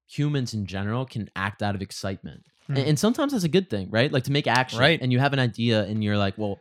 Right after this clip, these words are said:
Speaker 1: like, in order to hold myself accountable, like, I wanna take action, do these things." But sometimes, you know, jumping too into it right away or making that, you know, rash decision to quit your day job and put everything into it
Speaker 2: Mm-hmm.
Speaker 1: isn't always the best step, right? Sometimes you,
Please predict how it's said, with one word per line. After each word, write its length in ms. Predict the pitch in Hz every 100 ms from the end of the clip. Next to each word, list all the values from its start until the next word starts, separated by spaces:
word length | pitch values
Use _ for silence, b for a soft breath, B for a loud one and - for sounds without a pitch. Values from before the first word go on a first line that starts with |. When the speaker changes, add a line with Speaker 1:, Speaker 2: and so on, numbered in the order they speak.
| _ _
Speaker 1:
like, 180 | 101 98 - _ -
in 120 | 107
order 260 | 117 123
to 100 | 107
hold 160 | 90 107
myself 260 | 104 104 -
accountable, 340 | 107 101 95
like, 120 | 92
I 60 | 98
wanna 160 | 101
take 180 | 95 95
action, 320 | 95 92 101
do 100 | 95
these 180 | 117 98
things." 240 | 98 90 - b b b -
But 240 | 127 104 _
sometimes, 680 | - 143 156 - 139 123 101
you 80 | 117
know, 80 | 98
jumping 480 | 92 113 123 110 - _
too 180 | - 131
into 240 | 120 117 107
it 60 |
right 120 | 104
away 180 | 101 107
or 80 | 101
making 380 | 101 113 117 117
that, 180 | 101 - _ _
you 100 | 110
know, 200 | 98 95
rash 400 | 98 110 107 104
decision 460 | - - 107 98 98
to 120 | 123
quit 180 | - 107
your 100 | 107
day 180 | 107 107
job 300 | 98 92 92
and 100 | 87 -
put 120 | 127
everything 300 | 113 107 104
into 240 | 123 135
it 120 | 143 135
Speaker 2:
Mm-hmm. 100 | b b b b b _
Speaker 1:
isn't 260 | 135 160 147
always 300 | 147 151 120
the 60 |
best 280 | 107 104 -
step, 400 | - 135 117 -
right? 200 | 92 104
Sometimes 400 | 120 117 117
you, 60 | 104